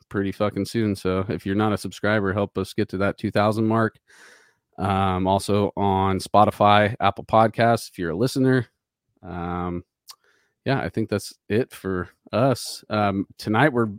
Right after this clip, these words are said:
oh yeah, battleforgecoffee dot com, guys. I usually start it out with that, but Joseph was, uh, exciting me with that new shirt there. Um, battleforgecoffee dot com. It's our homies over in Deeds of Flesh. You know, we all love caffeine. We all use it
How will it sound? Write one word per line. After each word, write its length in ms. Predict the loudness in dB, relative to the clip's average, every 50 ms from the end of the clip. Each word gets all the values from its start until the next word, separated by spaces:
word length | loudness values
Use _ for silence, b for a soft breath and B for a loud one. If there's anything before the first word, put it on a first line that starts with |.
| -6 _ 4
oh 100 | 6 6
yeah, 180 | 6 6 4 2 0 0
battleforgecoffee 800 | 0 2 2 2 2 0 0 0 0 -2 0 0 0 0 -2 0
dot 180 | 0 0 -2
com, 260 | -2 -2 0 0 0 0
guys. 280 | 0 -2 -2 -2 -2
I 120 | 0 0 0
usually 340 | 0 0 -2 -4 -6 -8
start 280 | -8 -6 -4 -2 -2 -2
it 80 | -2 -2
out 140 | -2 -2
with 120 | -2 -4 -4
that, 200 | -4 -4 -4 -4
but 180 | -4 -6 -6 -6 _ B B B B B B B B
Joseph 420 | -2 0 0 0 0 -4 -8 -4 -4
was, 240 | -2 -2 -2 -2 0
uh, 260 | 0 2 2 0 -2 -4 -10 -20 _ _
exciting 520 | -12 -12 -8 -2 2 2 4 4 4 2 2
me 100 | 2 0
with 140 | 0 -2 -2
that 140 | -2 -4 -2
new 180 | 0 -2 -2
shirt 300 | -2 -2 -2 -2 -2 -2 -4
there. 200 | -6 -6 -6 -8 -10 b b b b b b b _ -2
Um, 520 | 0 2 2 2 2 2 0 -2 -4 -6 -2 0
battleforgecoffee 720 | 2 2 2 2 0 0 -2 0 2 2 2 2 2 0
dot 180 | 0 0 0 0
com. 240 | 0 0 0 0 0
It's 100 | 0 0
our 100 | 0 0
homies 320 | 0 0 0 0 0 0
over 220 | 0 0 0 -2
in 100 | -2 -2
Deeds 220 | -2 -4 -4 -4 -6
of 60 | -4
Flesh. 440 | 0 2 2 2 2 0 -4 -16 -18 _ _ _ _ _ _ _ _ -8
You 120 | -6 -4
know, 260 | -2 0 0 -2 -2 -4 -6
we 160 | -4 0 2
all 220 | 2 2 2 2
love 220 | 2 0 0 -2 -2
caffeine. 580 | 0 2 2 2 2 0 0 0 0 0 -2 -6 _ _ -16 -10
We 120 | -6 -4
all 140 | -2 -2 -2
use 300 | -2 -2 -2 -4 -4 -4
it 100 | -4 -4